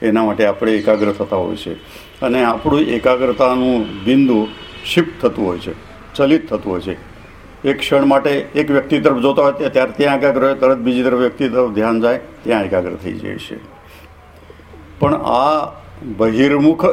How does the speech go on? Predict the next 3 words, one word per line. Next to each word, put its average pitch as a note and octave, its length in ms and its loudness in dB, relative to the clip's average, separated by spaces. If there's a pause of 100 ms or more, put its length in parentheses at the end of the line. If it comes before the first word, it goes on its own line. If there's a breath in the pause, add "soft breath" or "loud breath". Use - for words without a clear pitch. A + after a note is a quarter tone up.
ઇન્દ્રિયોને A#2+ 1040 2 (1300)
આંતર્મુખ A#2+ 760 0
કરવી, F2 340 -2